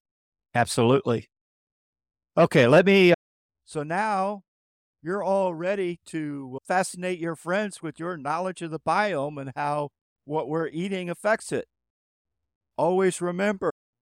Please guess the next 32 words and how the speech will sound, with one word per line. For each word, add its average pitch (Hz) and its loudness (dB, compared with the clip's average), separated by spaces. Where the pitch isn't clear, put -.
for 135 -6
more 165 0
information 170 -4
on 135 -4
a 117 -6
variety 151 0
of 165 -6
things 190 -8
from 131 -6
every 151 -2
corner 170 -6
of 156 -8
the - -10
food 220 -8
world, 151 -4
be 131 -6
sure 160 -4
and 156 -4
check 165 -4
us 151 -4
out 170 0
at 127 -6
w 147 -4
w 143 -6
w 156 -4
dot 131 -2
learn 160 -2
more 156 -2
eat 151 -6
better 147 -2
dot 143 -2
com. 135 -6